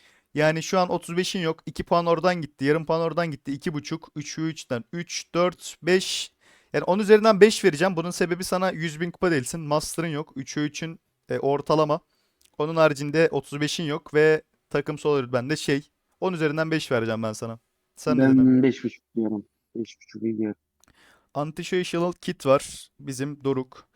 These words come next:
Speaker 1: On bin puana kadar çıkmış. Bu videodaki Master iki ilk arkadaş. Gayet okey. Yani gayet gayet okey. Kupan gayet okey. Üç ve üçün yine okey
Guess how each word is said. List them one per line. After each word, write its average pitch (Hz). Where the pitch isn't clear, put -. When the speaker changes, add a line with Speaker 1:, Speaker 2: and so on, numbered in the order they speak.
Speaker 1:
On 190
bin 190
puana 185
kadar 175
çıkmış. -
Bu 156
videodaki 156
Master 151
iki 143
ilk 151
arkadaş. 123
Gayet 139
okey. 120
Yani 110
gayet 120
gayet 110
okey. 117
Kupan 131
gayet 113
okey. 120
Üç -
ve 202
üçün 208
yine 185
okey 190